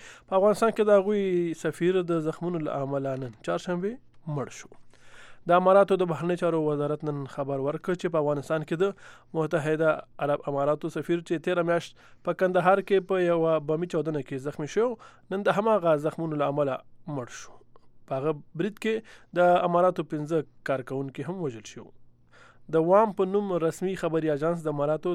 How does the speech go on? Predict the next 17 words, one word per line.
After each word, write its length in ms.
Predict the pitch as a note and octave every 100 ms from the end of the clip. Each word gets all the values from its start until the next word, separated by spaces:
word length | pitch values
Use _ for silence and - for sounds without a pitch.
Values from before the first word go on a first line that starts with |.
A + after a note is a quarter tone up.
| D#3
د 100 | D3 C#3+ -
خپرې 380 | - - D3 C#3
شوې 200 | D#3+ D#3
اعلامیې 380 | C#3+ C#3 D3 C#3+
په 100 | - D3
قول 140 | C#3+
لیکلي 200 | C#3 G3+ G#3
چې 460 | C4 A3+ - - - - - - - - - C3+
هیواد 400 | D#3 E3+ G3 G#3 E3 D#3
د 100 | -
شهید 400 | E3 F3 F#3+ F3+ -
خدمتګار 640 | E3 D#3+ E3 D3 E3+ F#3+ -
او 40 | D#3+ D3+
رښتیني 340 | - - F3 D3
زوی 160 | F3 A3 - - - - D3
جمعه 320 | E3 F3 F3 D#3+
محمد 340 | C#3+ D#3+ -